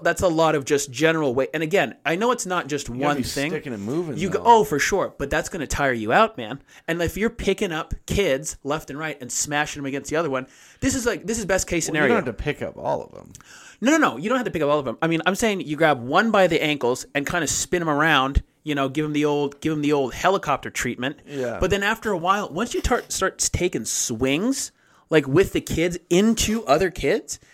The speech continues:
Speaker 2: Yeah.
Speaker 1: you're fucking getting tired. Dude, imagine this. Like, you know, like a fucking,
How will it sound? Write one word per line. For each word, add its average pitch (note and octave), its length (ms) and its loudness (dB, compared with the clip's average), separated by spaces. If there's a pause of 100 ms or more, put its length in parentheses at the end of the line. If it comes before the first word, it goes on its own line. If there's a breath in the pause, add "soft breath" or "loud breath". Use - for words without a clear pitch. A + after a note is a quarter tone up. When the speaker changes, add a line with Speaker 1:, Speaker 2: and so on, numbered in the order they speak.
Speaker 2:
Yeah. A#2+ 260 -8
Speaker 1:
you're A#3+ 140 0
fucking A3+ 380 -4
getting C#3 220 -2
tired. E3+ 300 -2
Dude, C4+ 140 0
imagine C#4 320 -2
this. A#3 320 -4
Like, F3+ 200 -2 (220 loud breath)
you C4 80 -6
know, C4+ 120 2
like A3+ 160 0
a E3 60 -6
fucking, D#3+ 500 -4